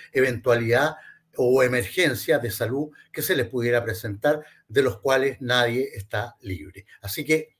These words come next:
acuérdense, mañana, diecisiete horas, Viviendo Florianópolis, programa, como ya todos los sábados, eh, vamos a tocar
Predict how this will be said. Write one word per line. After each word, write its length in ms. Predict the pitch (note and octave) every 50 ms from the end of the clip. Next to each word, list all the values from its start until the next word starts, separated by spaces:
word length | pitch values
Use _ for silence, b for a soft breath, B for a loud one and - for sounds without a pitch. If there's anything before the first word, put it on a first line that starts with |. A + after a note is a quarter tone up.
| _ _
acuérdense, 520 | B2+ B2 D3+ F3 C3+ G#2+ G2 G2 - G#2
mañana, 440 | G2 A#2 C#3 F3 F#3 D3 G#2 F#2+ F#2 B B B B B B B B
diecisiete 680 | G#2+ A#2 C#3+ - - D3+ C3 - - G#3+ G3+ - F3
horas, 320 | F#3 F#3+ G3+ G#3 G3 - -
Viviendo 360 | C3 B2 D3 F3+ F3+ D#3+ D#3
Florianópolis, 600 | - - B2 A#2 A#2+ D#3 G3+ G3+ G3 F#3 C#3 G#2 -
programa, 640 | _ G#2+ G#2+ A2 C3+ F#3+ G#3 G3 G3 G3+ G#3 G3+ b b b b b b b b _
como 240 | - A#2+ A#2 A#2
ya 220 | A2+ A#2 C#3+ C#3+ C#3
todos 220 | D3 D#3 D#3 D#3+
los 180 | D#3 D3+ D3+ -
sábados, 480 | - F#3 F#3 F#3+ G3 G#3 G#3 G3 - b b b b b b b _ _ _ - - -
eh, 300 | - D3 C3+ C3 C3 C#3 C3
vamos 200 | D3+ D#3+ D#3 D3
a 40 |
tocar 400 | C#3+ A#2+ A#2 G#2+ G2 G2 - -